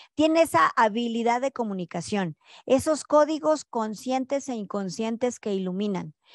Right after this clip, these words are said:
De esos, esas personas que llegan e iluminan un lugar y que llaman la atención, aunque vaya mal vestido, mal, mal peinado, como sea, pero llaman la atención. Y entonces generan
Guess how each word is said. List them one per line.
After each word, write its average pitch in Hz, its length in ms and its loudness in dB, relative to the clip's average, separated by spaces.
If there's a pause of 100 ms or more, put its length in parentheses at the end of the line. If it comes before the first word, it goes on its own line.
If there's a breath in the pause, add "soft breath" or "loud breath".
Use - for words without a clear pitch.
(240 soft breath)
De 240 120 6
esos, 302 280 2
esas 294 280 0
personas 277 560 0
que 208 180 -4
llegan 254 340 0
e 226 80 -4
iluminan 226 500 -6
un 254 120 0
lugar 226 420 2 (320 soft breath)
y 240 160 -2
que 233 140 4
llaman 262 340 2
la 262 80 6
atención, 233 680 0 (320)
aunque 233 380 2
vaya 254 300 -2
mal 247 220 -2
vestido, 220 560 -6
mal, 208 500 -4
mal 214 480 -2
peinado, 196 600 -2
como 196 280 -2
sea, 262 340 2
pero 208 240 0
llaman 240 480 -2
la 196 80 -4
atención. 180 580 -6 (440 loud breath)
Y 233 140 4
entonces 285 560 0
generan 269 640 0